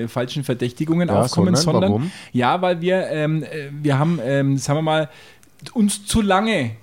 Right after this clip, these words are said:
Speaker 1: äh, an einer bestimmten Stelle aufgehalten, weil da war ein, ein, ähm, wie sagt man so, ein, ein fliegender Händler.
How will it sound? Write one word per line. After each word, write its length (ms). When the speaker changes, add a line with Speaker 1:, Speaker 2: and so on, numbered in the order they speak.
Speaker 1:
äh, 100
an 240
einer 220
bestimmten 360
Stelle 320
aufgehalten, 500
weil 120
da 140
war 220
ein, 300
ein, 500
ähm, 500
wie 100
sagt 260
man 100
so, 120
ein, 200
ein 160
fliegender 480
Händler. 460